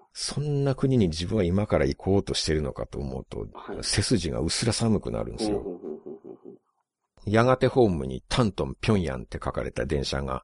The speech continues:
Speaker 1: 入ってくるんですね。
Speaker 2: はいはいはいはい。
Speaker 1: 乗車口で入国カードと税関カードをもらって、
Speaker 2: はい。
Speaker 1: 乗車をしまして。
Speaker 2: はい。
Speaker 1: で、しばらくすると電車がゆっ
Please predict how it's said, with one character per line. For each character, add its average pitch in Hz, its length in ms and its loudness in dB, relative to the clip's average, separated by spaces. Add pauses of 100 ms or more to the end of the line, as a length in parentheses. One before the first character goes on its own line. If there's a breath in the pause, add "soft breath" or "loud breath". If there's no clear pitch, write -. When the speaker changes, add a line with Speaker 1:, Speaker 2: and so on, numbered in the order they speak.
Speaker 1:
入 78 160 2
っ - 20 -8
て - 100 -8
く - 100 -10
る 60 60 -10
ん 58 40 -12
で - 60 -12
す - 140 -6
ね。 92 180 2
Speaker 2:
は 110 220 -2
い - 40 -2
は - 40 -6
い - 20 -14
は - 60 -18
い - 40 -18
は - 60 -14 (840)
い。 90 100 -6
Speaker 1:
乗 107 240 6
車 110 180 4
口 92 260 2
で 165 160 8
入 120 220 8
国 135 160 4
カ 120 360 6
ー 82 40 4
ド 80 160 0
と 69 260 0
税 85 240 6
関 80 260 2
カ 73 220 2
ー - 40 2
ド 78 120 -2
を 131 320 4 (160)
も 90 140 6
ら 65 80 6
っ - 60 -6 (180)
て、 - 120 0
Speaker 2:
は - 60 -8
い。 - 40 -20 (280)
Speaker 1:
乗 80 240 -2
車 67 220 -2
を 65 180 -4 (140)
し - 160 -8
ま 58 100 -4
し - 80 -10
て。 - 200 -8
Speaker 2:
は - 220 -6
い。 - 160 -6 (460)
Speaker 1:
で、 113 60 -2
し - 140 2
ば 110 80 8
ら 92 120 8
く - 60 -8
す 90 100 -4
る 78 60 -2
と 73 120 -4
電 98 200 6
車 101 120 4
が 82 80 2
ゆ 90 100 6
っ - 40 2